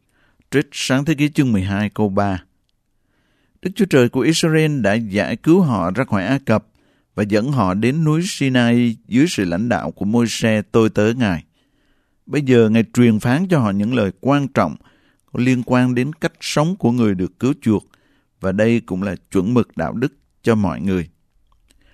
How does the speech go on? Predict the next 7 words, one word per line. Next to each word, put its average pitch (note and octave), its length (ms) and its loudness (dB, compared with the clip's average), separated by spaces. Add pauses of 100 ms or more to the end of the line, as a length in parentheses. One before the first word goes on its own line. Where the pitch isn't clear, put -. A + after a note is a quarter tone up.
(280)
Như D3+ 120 0
vậy, F#2+ 260 2
nguồn G#2+ 440 4
cội F2 320 -2
mười A2 300 4
điều F#2+ 240 0
răn B2 260 0